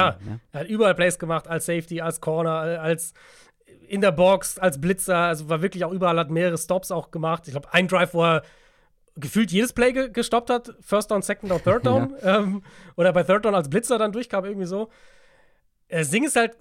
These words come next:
Speaker 2: was wir in der ersten Halbzeit halt gesehen haben hier, war, wenn der Quarterbacks einfach, Quarterback konstant positive Plays macht und die Offense on schedule bleibt,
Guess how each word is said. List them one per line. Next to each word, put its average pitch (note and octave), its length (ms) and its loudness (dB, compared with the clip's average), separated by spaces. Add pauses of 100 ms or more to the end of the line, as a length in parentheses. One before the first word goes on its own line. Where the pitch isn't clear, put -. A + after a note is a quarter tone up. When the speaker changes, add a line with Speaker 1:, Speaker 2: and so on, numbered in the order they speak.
(180)
Speaker 2:
was F#3 200 -2
wir - 40 0
in F#3 40 0
der F3 80 4
ersten C#4 180 0
Halbzeit C4 220 0
halt G3+ 120 -2
gesehen F#3+ 240 -4
haben D#3 120 -2
hier, C3+ 200 -6
war, C#3+ 300 -4 (280)
wenn E3 160 -4
der D#3+ 100 0
Quarterbacks A3+ 420 0
einfach, G3+ 340 -6
Quarterback F#3+ 420 0
konstant G#3 460 -2
positive E3+ 380 -8
Plays E3 280 -6
macht B2+ 160 -16
und B2+ 120 -14
die D#3+ 80 -12
Offense G3+ 380 -4
on G3+ 140 2
schedule F#3+ 420 -4
bleibt, B2+ 520 -8